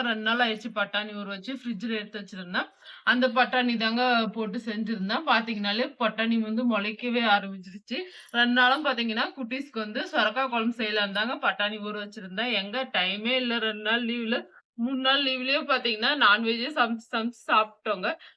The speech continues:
நான்வெஜ் என்னென்ன நான்வெஜ் சமைச்சு சாப்பிட்டோம் அப்படின்ற வீடியோ பாத்தீங்கன்னா நம்ம சேனல்ல இருக்குங்க, கண்டிப்பா பாருங்க. மினி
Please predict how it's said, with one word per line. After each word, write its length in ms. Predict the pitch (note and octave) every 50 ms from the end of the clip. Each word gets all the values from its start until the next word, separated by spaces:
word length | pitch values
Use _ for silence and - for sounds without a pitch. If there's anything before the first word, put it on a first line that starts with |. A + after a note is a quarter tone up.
| -
நான்வெஜ் 440 | A#3+ A#3+ A#3+ C#4 C#4+ D4 D4+ D4 A#3
என்னென்ன 360 | B3+ A3 A#3 A#3+ B3+ C4 C4 B3+
நான்வெஜ் 400 | A3+ A3 A3 A#3 A3+ A3 A3+ A#3
சமைச்சு 340 | G#3+ A3 A3 A3 A3+ B3+ B3
சாப்பிட்டோம் 440 | - A#3 G#3 G#3+ G#3 - A3 G#3+ G#3
அப்படின்ற 380 | G3 F#3+ G3+ G3 E3+ F#3 G3 F#3+
வீடியோ 240 | G#3 A3 G#3+ G#3+ G#3
பாத்தீங்கன்னா 460 | G#3+ G3 G3 F#3 E3+ F3+ G#3+ C4 G4+ G4 C#4+
நம்ம 300 | C4+ A3+ A3 A#3 B3+ A#3+
சேனல்ல 420 | A#3 C#4 A3 A3 A3+ A3+ A#3 A3 G3+
இருக்குங்க, 400 | F#3+ F#3 - G#3 F#3+ F#3+ G#3+ D#4 F4
கண்டிப்பா 440 | - A3+ G#3 G#3+ G3 G#3 - A#3+ C4 C#4+ B3+
பாருங்க. 420 | G#3+ F#3+ G3 G#3+ A3 G#3+ G3+ G#3+ - F4+ - - - - - -
மினி 240 | A#3 A#3 B3+ C4+ D4